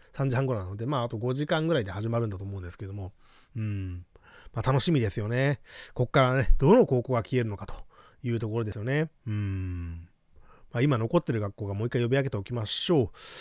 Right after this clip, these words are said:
えーっと、読み上げる前にこれ、こっちにした方がいいのか。えーっと、こうして、こうして、こうすればいいのかな。まあ、あの、この八校が残ってるわけですよ。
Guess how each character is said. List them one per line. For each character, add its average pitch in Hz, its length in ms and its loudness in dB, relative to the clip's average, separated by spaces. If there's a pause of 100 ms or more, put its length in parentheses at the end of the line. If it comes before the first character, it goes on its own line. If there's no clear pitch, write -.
(180)
え 101 680 -2
ー - 40 -16
っ - 60 -20
と、 110 180 -10 (1200)
読 110 140 -6
み 120 60 0
上 143 80 2
げ 170 80 6
る 151 60 6
前 98 120 -2
に 90 60 -8
こ 98 100 -6
れ、 92 120 -6 (260)
こ 120 100 -4
っ - 20 -8
ち - 100 0
に - 60 4
し - 40 -2
た 104 60 -2
方 95 60 -2
が 92 100 -4
い 87 40 -8
い - 20 -8
の 85 80 -12
か。 - 260 -12
え - 20 -6
ー 104 300 -2
っ - 40 -16 (120)
と、 85 140 -8 (100)
こ 113 300 -4
う 104 60 -6
し - 120 -8
て、 113 220 -6 (260)
こ 110 220 -6
う 98 80 -6
し - 60 -12
て、 110 200 -10 (1080)
こ 117 160 -6
う 104 40 -6
す - 80 -10
れ 107 80 -6
ば 95 60 -10
い - 20 -12
い 90 40 -14
の 95 60 -18
か 127 80 -10
な。 151 100 -10 (840)
ま 196 100 4
あ、 135 80 4
あ 110 40 0
の、 98 240 -8
こ 139 120 -2
の 123 260 0 (540)
八 123 220 -4
校 127 120 0
が 92 80 -6
残 110 160 -2
っ - 20 -6
て 127 100 -6
る 104 60 -2
わ 113 60 -2
け 117 80 -2
で 90 100 -4
す - 80 -12
よ。 90 100 -10